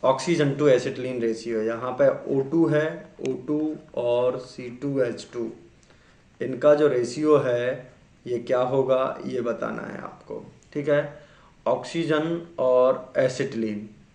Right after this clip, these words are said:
इनका जो रेशियो है ये यहाँ पे आप लोगों को बताना है कि oxygen और acetylene का ये जो रेशियो है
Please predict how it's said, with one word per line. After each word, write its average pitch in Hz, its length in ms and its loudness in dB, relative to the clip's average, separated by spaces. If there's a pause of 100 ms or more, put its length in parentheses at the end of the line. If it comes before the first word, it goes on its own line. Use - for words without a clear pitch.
इनका 135 360 2
जो 147 140 4
रेशियो 143 500 0
है 127 520 0 (400)
ये 131 300 4
यहाँ 120 280 4
पे 120 160 -2
आप 113 220 -2
लोगों 113 280 -4
को 113 140 -4
बताना 113 480 -2
है 135 220 -2
कि 135 240 -8
oxygen 123 500 -4
और 117 240 -2
acetylene 117 600 -4
का 117 140 0
ये 117 180 0
जो 117 160 -6
रेशियो 117 540 -4
है 113 460 -6